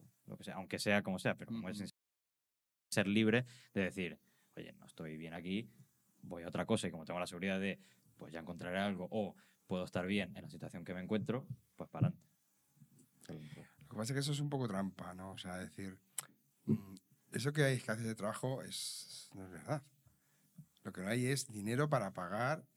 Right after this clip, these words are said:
Speaker 2: el trabajo, o mejor dicho, la, la, la, la contraprestación que se quiere frente al trabajo que se hace.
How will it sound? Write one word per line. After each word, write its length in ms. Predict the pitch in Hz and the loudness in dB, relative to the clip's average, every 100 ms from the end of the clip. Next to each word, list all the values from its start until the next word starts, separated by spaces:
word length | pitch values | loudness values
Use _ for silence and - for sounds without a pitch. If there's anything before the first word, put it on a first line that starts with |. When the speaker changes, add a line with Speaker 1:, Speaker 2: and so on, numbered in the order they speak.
| _ - - - - - | _ -20 -20 -20 -12 -8
Speaker 2:
el 160 | 104 | -6
trabajo, 680 | 92 90 104 110 113 139 - _ _ _ _ _ - | -4 -2 -2 -2 -2 -2 -4 _ _ _ _ _ -10
o 100 | 92 | -8
mejor 220 | 85 107 | -4 -2
dicho, 260 | 120 131 90 | 0 0 0
la, 200 | 95 90 | -4 -6
la, 220 | 95 95 92 | -6 -12 -10
la, 480 | 95 98 - - 98 | -10 -10 -12 -14 -10
la 100 | 104 | -6
contraprestación 680 | 104 101 104 - 90 120 | -4 -4 -2 -2 -2 0
que 80 | 127 | 0
se 100 | 127 | 0
quiere 340 | 117 127 143 143 - - | 2 2 2 -2 -12 -14
frente 320 | - 110 110 101 | -2 0 2 2
al 80 | |
trabajo 320 | 98 95 95 135 | 0 -4 -4 -4
que 80 | |
se 120 | - 95 | -2 -2
hace. 340 | 160 - | 0 0